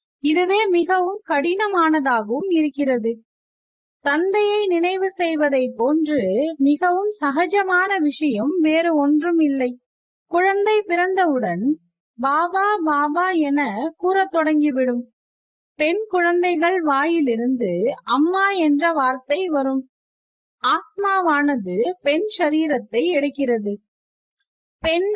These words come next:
அம்மாவிடம்தான் செல்லும். ஆண் குழந்தைகள் குறிப்பாக தந்தையை நினைவு செய்யும். ஏனென்றால் பிராப்தி கிடைக்கிறது. இப்பொழுது நீங்கள் அனைவரும்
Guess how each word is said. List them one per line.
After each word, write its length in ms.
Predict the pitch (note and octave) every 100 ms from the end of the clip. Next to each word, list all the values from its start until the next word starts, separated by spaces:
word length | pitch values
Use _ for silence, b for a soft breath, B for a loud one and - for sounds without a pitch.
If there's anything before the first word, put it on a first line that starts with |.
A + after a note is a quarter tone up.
| -
அம்மாவிடம்தான் 1000 | B3+ C#4+ F#4 G4+ F#4+ D#4+ D4+ C4 A#3+ D#4+
செல்லும். 520 | G4+ F4 D#4+ D4 C4+ - _ _ _ _ _ _
ஆண் 320 | B3+ C4+ F#4+ G#4+
குழந்தைகள் 680 | F#4+ E4+ E4 D#4+ A3 G3+ D#4+ -
குறிப்பாக 680 | F4 F#4+ F#4+ F4 D#4+ F#4 G4+
தந்தையை 580 | D4+ D4 F#4 F#4+ F#4+ F#4+
நினைவு 360 | E4 D#4 D4+
செய்யும். 420 | D4+ C#4+ B3 A#3 A3 - _ _ _ _ B3
ஏனென்றால் 880 | C#4 F4 F#4+ D4+ A3 G#3 A3+ F#4 F#4+
பிராப்தி 500 | D4 E4 - - F#4
கிடைக்கிறது. 640 | D#4 C#4+ C#4+ C#4 B3 G#3+ G#3+ - _ _ _ _ _
இப்பொழுது 640 | D4+ D#4 G4+ G#4 G#4 G#4+ G4
நீங்கள் 440 | F4 F4+ F#4+ G4
அனைவரும் 800 | C#4 C#4 F4 G4+ D#4+ G3+ G3+ D4